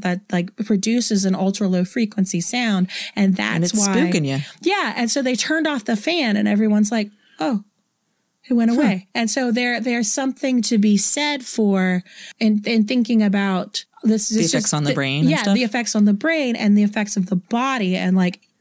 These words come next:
Speaker 1: sort of, like, the embodiment of, and, like, feeling a space and feeling the sound in the space. Um,
Speaker 2: Mm-hmm.
Speaker 1: when you were, when we were talking just now about, um,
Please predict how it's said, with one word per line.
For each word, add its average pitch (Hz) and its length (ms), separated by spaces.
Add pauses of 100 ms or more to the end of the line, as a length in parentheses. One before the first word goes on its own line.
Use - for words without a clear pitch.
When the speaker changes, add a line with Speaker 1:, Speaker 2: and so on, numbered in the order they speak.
Speaker 1:
sort 214 240
of, 180 100
like, 175 220
the 185 500
embodiment 196 1000 (420)
of, 247 340
and, 208 140
like, 185 220 (160)
feeling 269 800 (340)
a 240 100
space 320 580
and 202 220
feeling 240 400
the 214 100
sound 226 360
in 226 80
the 233 80
space. 294 500 (480)
Um, 202 200
Speaker 2:
Mm-hmm. 160 220 (360)
Speaker 1:
when 226 440
you 226 200
were, 208 380 (100)
when 220 240
we 214 120
were 202 220
talking 208 480
just 196 240
now 202 260
about, 190 520 (400)
um, 190 340